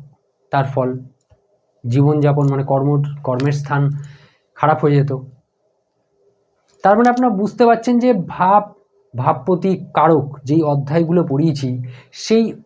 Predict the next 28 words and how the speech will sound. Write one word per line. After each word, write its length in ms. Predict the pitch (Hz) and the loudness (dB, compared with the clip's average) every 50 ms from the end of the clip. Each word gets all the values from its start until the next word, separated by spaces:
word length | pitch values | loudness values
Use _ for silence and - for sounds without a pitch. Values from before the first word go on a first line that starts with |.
| _ _ _ - | _ _ _ 0
অধ্যায়গুলোরই 920 | 165 170 151 139 143 143 170 202 202 202 180 180 196 196 208 208 214 220 | 0 2 0 0 -4 -2 2 2 2 2 2 0 0 0 0 0 0 0
মূল 460 | 202 175 156 156 165 175 190 196 185 170 | 0 0 2 2 2 2 4 2 2 0
বিষয়বস্তু 640 | 147 160 147 143 175 175 165 160 165 143 - - 170 | 0 -2 -2 0 0 0 0 0 -2 -4 -4 -4 -4
এখানে 220 | 156 151 156 151 | -2 -2 -4 -4
কিন্তু 280 | 147 147 147 143 143 139 | -4 -4 -4 -4 -4 -4
ঘুরে 200 | 120 131 139 135 135 | -2 -2 -2 -2 -2
ফিরে 160 | - 131 127 120 | -2 -2 -2 -2
আসছে। 360 | 113 - - - 104 90 - _ - - - - | -4 -6 -8 -12 -14 -16 -16 _ -20 -18 -6 -2
এবং 240 | 139 147 170 170 | 0 2 2 4
আমি 140 | 175 180 180 | 2 2 0
বারবার 600 | 151 123 120 139 143 151 156 143 143 151 160 170 165 | 0 0 2 4 4 4 4 2 2 2 2 2 0
বলছি 320 | 156 156 147 135 143 151 | -2 -4 -6 -4 -4 -6
একটা 220 | 135 143 - 139 135 | -6 -6 -6 -6 -6
কথা, 220 | 135 135 135 139 | -6 -6 -6 -6
ভাব 360 | 127 120 117 117 120 127 131 120 - - - - _ _ _ _ _ _ _ _ | -6 -6 -6 -4 -2 -2 -2 -4 -8 -16 -20 -20 _ _ _ _ _ _ _ _
কিভাবে 360 | - 120 113 123 120 123 127 | -10 -6 -4 -2 0 0 0
বলবান 460 | 120 117 113 113 120 117 120 120 120 | 0 0 -2 -2 -2 -2 -2 -2 -2
হয়, 300 | 113 113 113 110 113 113 - - - _ _ _ _ _ _ - | -2 -2 -4 -4 -6 -8 -12 -16 -20 _ _ _ _ _ _ -4
ভাব 200 | 117 131 147 151 147 147 | 0 0 0 0 0 -4
কিভাবে 280 | 147 135 127 135 131 123 117 | -6 -6 -4 -4 -4 -4 -6
পীড়িত 280 | 123 131 120 123 120 123 | -4 -2 -2 -2 -2 -2
হয়, 320 | 120 117 117 110 110 110 110 - - _ _ _ _ - | -4 -4 -4 -6 -6 -10 -12 -18 -20 _ _ _ _ -6
ভাবপতি 540 | 117 120 139 143 139 - 156 143 143 151 143 | -2 -2 -2 -2 -2 -2 -2 -2 -2 -2 -2
কিভাবে 280 | 147 143 139 139 135 | -2 -2 0 0 0
বলবান 440 | 131 120 120 120 120 117 117 120 117 | -2 -2 -2 -2 -2 -2 -2 -2 -2
হয়, 160 | 120 117 117 | -2 -4 -4
ভাবপতি 500 | 113 110 123 139 143 - - 147 147 147 | -4 -4 -2 -4 -2 -2 -2 -2 -2 -2
কিভাবে 280 | 143 143 135 135 135 131 | -2 -2 -2 -2 -2 -4